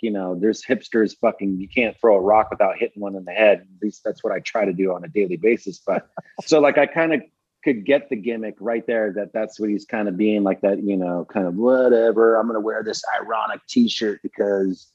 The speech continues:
it's a cat and I'm allergic to cats and it's ironic." So, you know, on my fixie. So that's kinda how I feel about him, you know what I mean?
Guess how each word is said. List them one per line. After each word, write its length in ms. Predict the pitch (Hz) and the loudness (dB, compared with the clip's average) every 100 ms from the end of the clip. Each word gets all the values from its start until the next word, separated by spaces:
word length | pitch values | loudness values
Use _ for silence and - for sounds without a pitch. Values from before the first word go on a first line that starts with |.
| _ | _
it's 180 | 104 - | -2 2
a 60 | - | 0
cat 420 | - - 117 113 - | 2 2 2 0 -4
and 100 | 113 | -8
I'm 120 | 107 | -6
allergic 400 | 104 107 104 98 | -6 -4 -4 -6
to 60 | - | -14
cats 560 | - 113 110 - - - | -12 -6 -6 -6 -12 -10
and 100 | 104 | -8
it's 140 | - | -6
ironic." 640 | 104 101 107 104 104 101 - | -6 -4 -4 -2 -4 -6 -4
So, 360 | 110 98 95 _ _ _ - | 2 2 2 _ _ _ 2
you 100 | 113 | 4
know, 200 | 104 101 | 6 4
on 180 | 98 | 4
my 100 | 101 | 2
fixie. 540 | 101 - 117 - 92 82 | 2 0 0 0 -2 -2
So 180 | - 110 | 0 4
that's 220 | 123 - | 4 2
kinda 200 | 143 123 | -2 0
how 240 | 110 113 | 0 0
I 120 | 113 117 - | 0 -4 0
feel 180 | 135 131 | 0 0
about 340 | 131 131 123 | -2 -2 -4
him, 220 | 139 139 | -8 -6
you 80 | 143 | -6
know 80 | 139 | -6
what 80 | 139 | -4
I 40 | |
mean? 180 | 147 147 | -4 -6